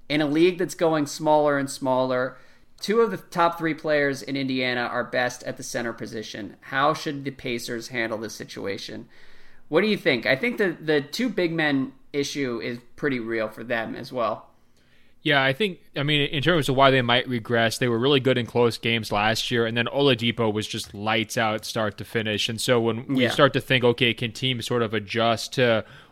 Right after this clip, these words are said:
Speaker 2: what they tried to do? You know, it's, it's harder to do it the second time around when people are ready for it. And even if he regresses by, like, five or ten percent compared to last year, that's going to make a meaningful difference 'cause he was just that important to, like, everything they did, both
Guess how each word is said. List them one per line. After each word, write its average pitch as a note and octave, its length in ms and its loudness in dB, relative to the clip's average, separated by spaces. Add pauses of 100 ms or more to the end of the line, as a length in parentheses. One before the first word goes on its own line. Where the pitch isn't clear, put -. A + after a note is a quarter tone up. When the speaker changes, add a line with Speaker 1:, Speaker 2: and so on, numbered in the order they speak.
Speaker 2:
what B2 200 2
they A#2+ 160 4
tried A2+ 360 2
to A2+ 60 -4
do? A2+ 440 2 (320)
You C#3+ 80 -4
know, B2 80 0
it's, B2 160 -4
it's E3 180 0
harder E3 240 8
to D3+ 80 6
do C#3+ 160 6
it C3 80 2
the A#2+ 80 -2
second B2+ 320 2
time A#2+ 180 4
around A2+ 240 2
when G#2+ 100 -4
people A#2+ 300 -4
are A2 140 2
ready G#2+ 240 0
for G#2+ 340 0
it. G#2 140 -2 (320)
And C3+ 300 6
even E3+ 260 2
if D3 140 2
he D3+ 100 2
regresses B2 580 2
by, A2+ 140 2
like, G#2+ 220 0
five A#2 280 2
or A2 80 -2
ten A2+ 220 0
percent A2 420 -4
compared A2 280 -4
to A2 80 -4
last G#2+ 400 -2
year, G#2+ 160 -2
that's B2+ 260 2
going C3 160 0
to A#2 60 -2
make A2 240 -2
a A2+ 40 0
meaningful A2 400 -4
difference G#2 360 -8
'cause G#2+ 160 -6
he D3 100 0
was A#2 160 0
just A#2 320 -2
that A2 180 -2
important A2 420 -6
to, B2 60 -4
like, G2+ 300 -4
everything C#3 400 0
they A2+ 140 -2
did, G#2 240 -6
both G#2+ 200 -4